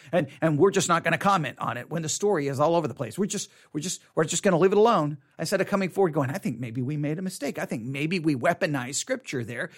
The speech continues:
and we attacked someone." Well, we attacked a victim while somehow excusing and supporting, well, the, the abuser.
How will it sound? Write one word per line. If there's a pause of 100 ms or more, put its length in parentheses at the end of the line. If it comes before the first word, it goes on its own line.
(140)
and
we
attacked
someone." (220)
Well, (140)
we
attacked
a
victim (200)
while
somehow
excusing
and
supporting, (320)
well,
the,
the (340)
abuser.